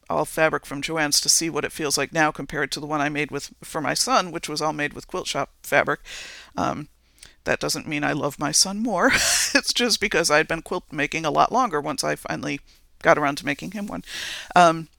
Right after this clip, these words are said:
so anyway, that's one difference, is that even though you're feeling it in the store and it feels fine, once you get it home and wash it, it may feel very different. Um, there was also a few people that made comments that discount store fabric might tend to shrink more, and again, that's gonna have to do with thread count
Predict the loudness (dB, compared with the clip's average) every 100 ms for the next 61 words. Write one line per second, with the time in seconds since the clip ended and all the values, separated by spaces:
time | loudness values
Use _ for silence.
0 | _ _ _ _ _ _ _ _ _ -8
1 | 0 4 6 6 2 4 6 6 4 0
2 | -4 -2 -2 -2 -2 0 2 4 6 4
3 | 2 -4 -2 -4 -4 -6 -4 -4 -4 -4
4 | 0 2 2 0 0 -2 -4 -4 -4 0
5 | 4 4 2 -2 -8 -16 -20 -4 -2 0
6 | -2 -4 -8 4 6 6 2 -2 -4 -2
7 | 0 2 0 -2 -4 -4 -4 -4 -2 -2
8 | -4 -4 -6 -10 -14 -20 -20 -20 -6 0
9 | 2 0 -6 -16 _ _ _ -20 0 4
10 | 6 6 6 6 6 4 2 0 -2 -4
11 | -4 -4 -2 0 0 0 -2 -2 -2 0
12 | 0 -2 -4 -2 0 0 0 0 0 0
13 | 0 0 0 -2 -4 -4 -4 -4 -2 -2
14 | -2 -6 -8 -6 -2 0 0 2 4 4
15 | 0 0 0 0 -2 -6 -6 -4 -2 -2
16 | -2 -4